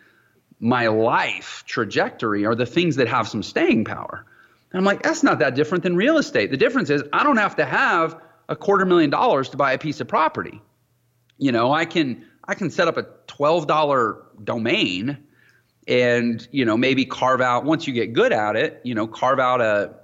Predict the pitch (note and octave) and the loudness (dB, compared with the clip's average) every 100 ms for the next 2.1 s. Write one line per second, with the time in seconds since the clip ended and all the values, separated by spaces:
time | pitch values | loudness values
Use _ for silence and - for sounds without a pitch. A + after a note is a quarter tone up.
0 | - G2 D3+ D3 C3 B2 A#2+ B2 A#2 A2+ | -18 -8 -6 -4 -2 -2 -2 0 2 2
1 | G#2+ C3 F#3+ B2 G#2+ G2 G2+ G2 D#3 F3+ | 2 0 0 -2 -4 -2 -2 0 0 -2
2 | - | -12